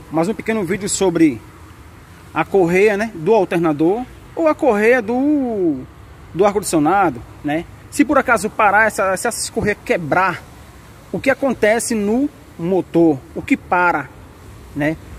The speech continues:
O que pode danificar? Será que pode quebrar o motor, estourar, travar, esquentar, parar de funcionar algum compressor de ar, algum alternador, alguma bomba de água, alguma ventoinha,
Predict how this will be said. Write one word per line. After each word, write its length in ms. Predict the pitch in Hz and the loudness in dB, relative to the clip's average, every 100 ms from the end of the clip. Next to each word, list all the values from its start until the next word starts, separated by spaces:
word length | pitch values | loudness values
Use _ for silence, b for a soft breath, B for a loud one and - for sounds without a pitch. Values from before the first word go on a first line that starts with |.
| - | -8
O 80 | 175 | -4
que 120 | 262 | -2
pode 240 | - 262 | 2 2
danificar? 840 | 185 240 254 - - 190 190 170 - - - - - | 4 0 0 -4 -6 -2 -2 -2 -6 -20 -20 -20 -20
Será 180 | - 214 | -4 -4
que 60 | 180 | -2
pode 180 | 214 | -2
quebrar 220 | 185 190 196 | 0 2 4
o 20 | |
motor, 320 | 175 160 202 | 2 2 0
estourar, 640 | 190 - 170 156 190 190 | 0 -2 0 2 2 0
travar, 680 | 151 165 156 123 165 190 170 - - - - - - | -2 -4 -6 -4 -2 -2 -2 -8 -18 -20 -20 -18 -10
esquentar, 840 | - - 175 135 175 202 190 143 - - - - - | -6 -2 -2 0 0 2 2 -2 -18 -20 -20 -20 -2
parar 160 | 202 | 0
de 60 | 214 | 0
funcionar 360 | 220 208 208 202 | -2 -4 -2 0
algum 180 | 185 | 0
compressor 480 | 196 208 196 - 202 | -2 -2 -2 0 0
de 160 | 165 160 | 2 0
ar, 260 | 160 190 | 2 2
algum 200 | 180 170 | 0 0
alternador, 680 | 202 185 202 185 147 165 196 | -2 -2 -2 -2 0 0 2
alguma 240 | 202 185 196 | 2 0 -2
bomba 200 | 190 196 | -2 0
de 160 | 156 | 0
água, 300 | 151 180 190 | 2 0 2
alguma 220 | 185 190 190 | 0 0 -2
ventoinha, 720 | 190 190 156 185 202 170 123 | -2 -2 0 0 0 -2 -4